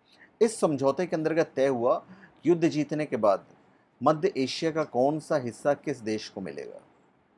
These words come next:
और इस समझौते में तय हुआ कि जॉर्डन, इराक और फिलिस्तीन ब्रिटेन को मिलेंगे।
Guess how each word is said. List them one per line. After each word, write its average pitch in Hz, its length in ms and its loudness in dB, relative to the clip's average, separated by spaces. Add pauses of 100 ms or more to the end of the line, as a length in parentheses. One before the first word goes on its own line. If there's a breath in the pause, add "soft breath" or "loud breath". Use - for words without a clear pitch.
(1300 loud breath)
और 127 140 6
इस 180 160 2
समझौते 143 500 2
में 165 200 -4
तय 135 160 2
हुआ 143 220 0
कि 151 140 -6
जॉर्डन, 120 500 2 (720)
इराक 123 360 6
और 117 100 2
फिलिस्तीन 123 500 -8
ब्रिटेन 104 380 -6
को 95 100 -8
मिलेंगे। 82 440 -14